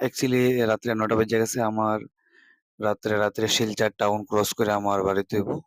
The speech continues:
খাবার নিয়ে আইছে, আহ, ভাত, ডাল, আলু ভাজা, আহ, মিষ্টি লাউয়ের একটা সবজি এবং আলু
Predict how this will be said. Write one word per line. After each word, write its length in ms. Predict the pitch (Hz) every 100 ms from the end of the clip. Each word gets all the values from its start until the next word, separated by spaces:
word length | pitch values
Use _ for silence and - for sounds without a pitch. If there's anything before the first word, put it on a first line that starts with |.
| _ -
খাবার 260 | 107 101 101
নিয়ে 200 | 101 101
আইছে, 300 | 98 - 147 170 _ _ _ _ _ _ _ _ _ _ _ _ -
আহ, 220 | 107 101 - 104
ভাত, 320 | 101 101 104 - - _ _ _ _
ডাল, 360 | 113 104 98 98 104 - _ -
আলু 180 | 98 98
ভাজা, 300 | 98 101 101 104 _ _ - - - _ _ _
আহ, 120 | 98
মিষ্টি 340 | 95 101 - 101
লাউয়ের 320 | 98 95 95
একটা 220 | 95 -
সবজি 400 | - 107 98 110 123
এবং 300 | 104 95 95 92 98 - - - -
আলু 280 | 107 107 107